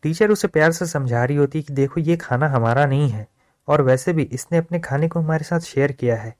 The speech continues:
तो हमें तो इनका शुक्रिया अदा करना चाहिए।" और वो बोल रही होती है, "टीचर को तो सिर्फ बातें बोलनी ही आती है और कुछ भी नहीं।"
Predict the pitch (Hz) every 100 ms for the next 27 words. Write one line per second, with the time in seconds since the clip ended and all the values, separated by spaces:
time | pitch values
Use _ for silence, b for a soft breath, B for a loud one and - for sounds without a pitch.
0 | _ _ 131 151 180 185 175 180 - 131
1 | 127 123 156 143 120 113 - 110 110 104
2 | _ _ _ 147 151 160 143 123 131 127
3 | 123 117 117 120 110 - _ _ _ 151
4 | 147 175 170 165 165 - 147 117 113 127
5 | 117 113 117 117 107 107 110 104 - -
6 | 123 120 117 113 110 104